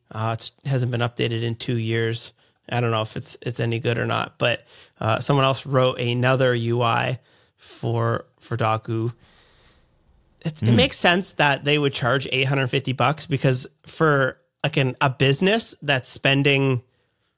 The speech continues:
Speaker 1: like, hundreds of thousands of dollars on servers, uh, like, a, a little skin to throw on and to click on your things, like, the eight hundred fifty bucks is nothing to a lot of companies. But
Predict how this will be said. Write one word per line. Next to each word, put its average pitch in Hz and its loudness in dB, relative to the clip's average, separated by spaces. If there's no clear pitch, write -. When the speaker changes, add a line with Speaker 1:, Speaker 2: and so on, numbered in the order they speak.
Speaker 1:
like, 127 0
hundreds 143 2
of 151 0
thousands 127 0
of 127 -2
dollars 123 0
on 120 -2
servers, 135 -2
uh, 135 2
like, 135 -2
a, 139 -2
a 139 -2
little 139 0
skin 143 0
to 143 -2
throw 139 2
on 139 0
and 131 -6
to 131 -4
click 147 -2
on 139 0
your 135 -2
things, 160 0
like, 151 -6
the - -6
eight 202 2
hundred 175 0
fifty 160 -2
bucks 135 -2
is 117 -6
nothing 117 -2
to - -2
a - 0
lot 120 2
of 123 -4
companies. 120 -6
But 156 0